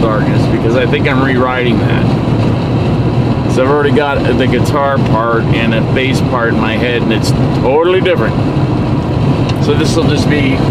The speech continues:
another song, which is great, because then that means Eternal Darkness, I still have the words for, just, and most, half the music. Anyways,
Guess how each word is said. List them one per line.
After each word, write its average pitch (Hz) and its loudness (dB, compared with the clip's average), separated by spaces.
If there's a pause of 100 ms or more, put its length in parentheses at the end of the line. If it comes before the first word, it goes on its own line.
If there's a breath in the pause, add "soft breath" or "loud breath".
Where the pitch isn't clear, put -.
(160)
another 143 0
song, 175 0
which 123 0
is - 2
great, 147 0 (480)
because 117 2 (300)
then - 0 (480)
that 101 -2
means - 0 (1500)
Eternal 139 0
Darkness, 131 0
I 127 0
still 123 0
have 131 -2
the 120 0
words 170 0
for, 117 0
just, 120 0
and 120 0 (320)
most, 131 0 (340)
half 143 -2
the - 0
music. 123 0 (1400)
Anyways, 156 0